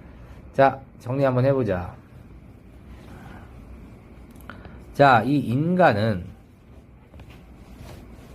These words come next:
자, 지금 받을 수 있는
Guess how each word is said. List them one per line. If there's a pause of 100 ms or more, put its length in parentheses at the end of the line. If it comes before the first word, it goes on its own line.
(600)
자, (200)
지금 (1400)
받을
수
있는